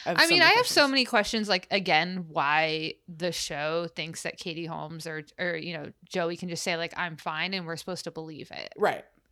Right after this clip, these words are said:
Speaker 2: 'Cause she said that, you know, when Dawson and Jen were dating, she's like, "I'm fine." And you're like, "Well, we're gonna need a little bit more than
Speaker 1: Yeah,
Speaker 2: that."
Speaker 1: you don't seem fine,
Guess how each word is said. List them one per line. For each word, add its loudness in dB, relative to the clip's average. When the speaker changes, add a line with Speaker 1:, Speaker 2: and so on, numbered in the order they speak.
Speaker 2:
'Cause 0
she 0
said 4
that, 6
you 0
know, 2
when -2
Dawson 2
and -4
Jen 4
were 2
dating, -4
she's -14
like, -6
"I'm 0
fine." 2
And -10
you're -6
like, -6
"Well, 0
we're 0
gonna 0
need -4
a -4
little -4
bit -2
more -2
than 0
Speaker 1:
Yeah, 6
Speaker 2:
that." 4
Speaker 1:
you 2
don't 2
seem -2
fine, -6